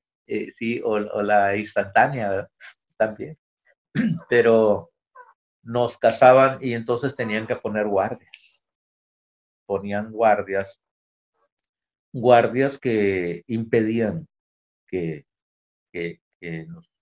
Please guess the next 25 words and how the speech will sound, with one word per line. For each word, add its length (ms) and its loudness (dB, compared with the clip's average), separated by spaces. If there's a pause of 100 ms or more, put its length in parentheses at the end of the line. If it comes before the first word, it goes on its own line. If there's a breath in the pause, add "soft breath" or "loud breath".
(180)
no, 280 -18
no 160 -2
nos 160 -2
molestaban, 720 2
pero, 460 -6 (460)
pues, 160 -14
era 180 0
in-, 260 -8
incómodo 640 -4
a 140 -2
esa 240 -8
hora 220 -2
de 80 -4
la 140 -6
madrugada 580 -2
también, 400 -10
pues, 220 -16 (100)
ya, 140 0 (160)
eh, 160 -8
todos 280 -4
cansados, 580 -4
todos 300 -4
ojerosos, 640 -6
<laughs> 20 -20
y, 420 -16